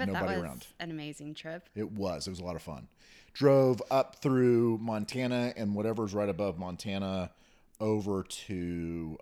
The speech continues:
Speaker 2: um, oh, God, I can't think of the territory, um, right next to Alaska. But, um, drove through there, which was, and then stayed in Whitehorse, which is, like, the toughest town in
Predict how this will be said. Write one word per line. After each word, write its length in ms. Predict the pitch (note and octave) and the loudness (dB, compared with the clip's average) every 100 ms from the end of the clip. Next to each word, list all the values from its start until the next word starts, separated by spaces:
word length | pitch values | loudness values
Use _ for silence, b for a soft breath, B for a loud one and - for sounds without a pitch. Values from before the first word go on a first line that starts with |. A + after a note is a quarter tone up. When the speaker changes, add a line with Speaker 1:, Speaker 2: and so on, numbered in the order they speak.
| - | -12
Speaker 2:
um, 440 | F2 D#2 C#2+ C#2 - b b b _ _ _ _ _ _ _ _ _ _ - - | -10 -8 -10 -12 -14 b b b _ _ _ _ _ _ _ _ _ _ -20 -14
oh, 480 | F2 F#2 G2 G2 G2 | -8 -4 -2 -2 -2
God, 300 | F2+ F2+ G2 | -4 -4 -4
I 40 | F#2+ | -4
can't 220 | - F#2 | -6 -10
think 200 | - F#2+ | -8 -8
of 80 | F2+ | -6
the 280 | F2 E2+ D#2+ b b b b | -6 -6 -8 b b b b
territory, 760 | - G#2 F#2+ - F2+ E2+ D#2+ E2 _ _ | -6 -4 -4 -6 -6 -6 -8 -10 _ _
um, 260 | F#2+ F2+ F2 | -6 -4 -6
right 100 | F2+ | -6
next 220 | F2 - | -8 -8
to 100 | F2+ | -8
Alaska. 480 | E2 E2 - E2+ D#2+ - - | -6 -8 -8 -10 -10 -12 -6
But, 140 | G2 | -2
um, 340 | F#2+ F2+ D#2+ - b b b b b b | 0 0 -4 -10 b b b b b b
drove 180 | - B2+ | -4 -4
through 120 | - | -2
there, 200 | A2 G2+ | 0 0
which 240 | G2 F#2 - | 0 -4 -6
was, 320 | F#2+ E2+ - - | -8 -8 -10 -6
and 100 | F#2+ | -4
then 80 | |
stayed 200 | F2 G#2 | -4 -4
in 140 | F2+ F2 | -4 -2
Whitehorse, 640 | F2+ G2 - F#2+ F2+ - | -2 -4 -6 -4 -4 -6
which 140 | F2 E2+ | -10 -12
is, 140 | D#2 | -10
like, 160 | E2 - | -10 -10
the 100 | E2 | -12
toughest 380 | - D#2+ - | -12 -12 -12
town 200 | - D#2+ | -10 -8
in 260 | D#2+ D2+ D2 | -6 -8 -10